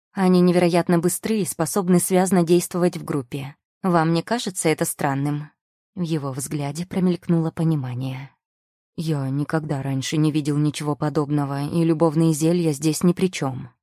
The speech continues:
Они не меняют магический фон, не наделяют разумом. Они лишь притупляют жестокость. Мои зелья состоят из базовой словоформы", объяснил торговец. Я обдумала его слова и сказала:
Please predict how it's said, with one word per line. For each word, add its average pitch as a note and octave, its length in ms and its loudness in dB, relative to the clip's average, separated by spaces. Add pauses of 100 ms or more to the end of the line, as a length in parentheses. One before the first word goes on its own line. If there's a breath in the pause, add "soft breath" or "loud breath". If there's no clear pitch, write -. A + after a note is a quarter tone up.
(220)
Они E3 240 2
не D#3+ 120 4
меняют F3 480 0
магический D3+ 580 -2
фон, C#3 480 -4
не E3 80 4
наделяют E3+ 520 2
разумом. C3+ 560 -2 (260)
Они E3+ 260 4
лишь E3+ 200 0
притупляют E3 600 -2
жестокость. C3 760 -8 (280)
Мои D#3 240 0
зелья D3+ 420 0
состоят D#3 540 -4
из D3 100 -2
базовой D3+ 380 0
словоформы", C3 840 -4 (320)
объяснил C#3+ 640 -4
торговец. C#3 800 -8 (500)
Я D3+ 340 -4
обдумала D#3+ 520 -2
его D3 260 -4
слова C#3 380 -4
и C#3+ 60 -4
сказала: C3+ 680 -6